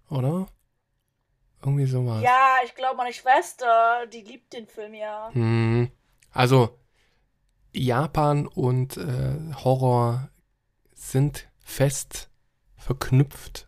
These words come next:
Speaker 1: und vor allem heute bei unserer Halloween-Folge werden wir das merken. Und, äh, ich bin ja, ich, ich liebe ja Halloween.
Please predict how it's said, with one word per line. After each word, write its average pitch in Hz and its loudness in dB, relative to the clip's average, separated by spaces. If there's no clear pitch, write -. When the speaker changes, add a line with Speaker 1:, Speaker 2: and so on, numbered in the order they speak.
Speaker 1:
und 123 -2
vor - -6
allem 147 0
heute 123 -2
bei 151 -8
unserer 113 -2
Halloween-Folge 113 0
werden 107 0
wir 107 0
das 104 -6
merken. 107 -2
Und, 117 -4
äh, 123 -8
ich - -10
bin 135 0
ja, 139 0
ich, - -8
ich - -10
liebe 127 0
ja 104 2
Halloween. 104 -4